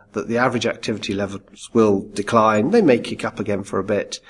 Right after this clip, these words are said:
and over a two, three hundred year period, we will end up in another of the grand solar minimum, like the Maunder minimum.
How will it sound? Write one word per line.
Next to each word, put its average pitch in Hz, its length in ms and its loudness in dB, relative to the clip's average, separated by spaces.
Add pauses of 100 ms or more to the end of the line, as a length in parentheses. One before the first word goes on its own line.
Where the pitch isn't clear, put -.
(380)
and 135 120 4
over 127 300 6
a 113 80 2
two, 123 280 0
three 110 240 -2
hundred 120 340 0
year 82 140 -4
period, 95 360 -6
we 104 240 0
will 98 300 0
end 98 280 -2
up 92 280 -8
in 92 140 -6
another 95 680 0 (100)
of - 160 -8
the 101 80 -2
grand 95 380 -2
solar 92 260 2
minimum, 92 380 2
like 90 260 2
the 110 80 -8
Maunder 87 380 0
minimum. 92 500 -2